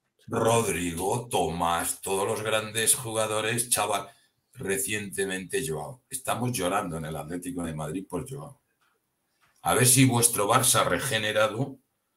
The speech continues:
acabáis un día fichando a Joao, porque os va, os daría unas alegrías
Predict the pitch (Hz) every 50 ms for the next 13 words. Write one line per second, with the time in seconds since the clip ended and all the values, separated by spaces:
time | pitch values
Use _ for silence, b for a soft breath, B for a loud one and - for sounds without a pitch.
0 | _ _ _ _ _ - 92 87 95 90 90 92 101 - - 110 107 107 110 113
1 | 113 - 104 98 - 110 101 92 90 90 90 85 78 85 92 110 120 127 - -
2 | - _ _ _ _ _ _ _ _ _ _ _ - 98 95 104 92 80 - -
3 | 87 98 104 101 - - - 92 82 - - 85 82 82 85 104 117 127 131 135
4 | 131 - 113 104 92 85 92 98 107 113 123 143 - - - - -